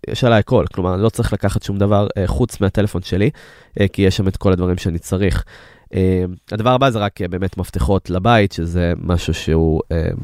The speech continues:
לא מצאתי עליו פתרון, אני יודע שיש את כל המנעולים האלה עם, אה, אה, שאפשר לפתוח אותם בעזרת טביעת אצבע וכולי, עדיין, עדיין לא הגעתי לרמה הזאת, אבל, אה,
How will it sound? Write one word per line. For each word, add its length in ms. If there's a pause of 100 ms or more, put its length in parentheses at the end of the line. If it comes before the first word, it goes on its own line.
(240)
לא 140
מצאתי 300
עליו 180
פתרון, 460
אני 100
יודע 180
שיש 260
את 100
כל 220 (680)
המנעולים 520
האלה 240
עם, 240
אה, 580 (520)
אה, 200
שאפשר 420
לפתוח 340
אותם 200
בעזרת 320
טביעת 340
אצבע 320
וכולי, 280
עדיין, 440
עדיין 260
לא 60
הגעתי 320
לרמה 300
הזאת, 280
אבל, 360
אה, 220